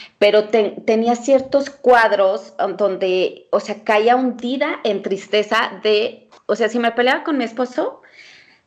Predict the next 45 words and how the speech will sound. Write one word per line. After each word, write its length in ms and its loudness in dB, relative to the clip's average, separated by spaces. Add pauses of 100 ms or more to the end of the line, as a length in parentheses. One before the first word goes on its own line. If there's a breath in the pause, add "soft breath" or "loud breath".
no, 260 2
bueno, 420 2
o 80 4
sea, 180 0
hundida 640 0
en 220 -2
tristeza, 680 -2
en 220 -2
llanto, 400 2
o 20 -4
sea, 120 -2
me 120 -2
tiraba 320 2
en 80 0
una 160 0
esquina, 560 -4
lloraba 640 2
y 60 -2
lloraba 400 2
y 60 -2
lloraba. 500 0 (400 loud breath)
Entonces, 580 2
digo, 220 4
ahorita 320 2
lo 120 -2
pienso, 440 -2
aunque 300 0
ya 120 4
no 160 0
era 420 0
todo 160 2
el 120 -2
tiempo 260 -4
llorar, 320 2
pero 200 0
tenía 540 0
como 200 0
esos 260 -4
momentos 680 0
que 260 -2
ahorita 340 -2
lo 100 -6
pienso 220 -6
y 40 -4
digo, 160 0